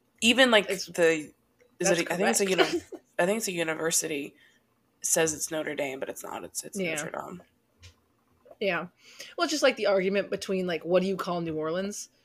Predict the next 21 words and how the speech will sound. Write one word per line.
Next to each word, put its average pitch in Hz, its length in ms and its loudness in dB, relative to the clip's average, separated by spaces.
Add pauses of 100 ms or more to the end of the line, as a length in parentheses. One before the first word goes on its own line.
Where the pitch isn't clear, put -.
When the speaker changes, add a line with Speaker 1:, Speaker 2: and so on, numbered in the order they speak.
(200)
Speaker 2:
New 180 160 4
Orleans? 196 560 2 (1800)
New 196 120 4
Orleans? 180 680 0 (380)
Speaker 1:
Yeah, 160 140 -6
I've 165 100 -2
always 156 200 -2
said 175 80 2
Speaker 2:
Nolan? 180 320 4
Speaker 1:
New 240 60 -6
Orleans. 190 460 -10 (600)
nola? 185 320 8
Speaker 2:
nola? 196 320 4 (2000)
Speaker 1:
The 175 60 -8
Big 185 260 4
Easy? 196 420 -2
Speaker 2:
There's 190 220 -2 (680)
the 208 100 -6
Big 175 180 -2
<laughs> - 20 -
Easy. 196 640 -2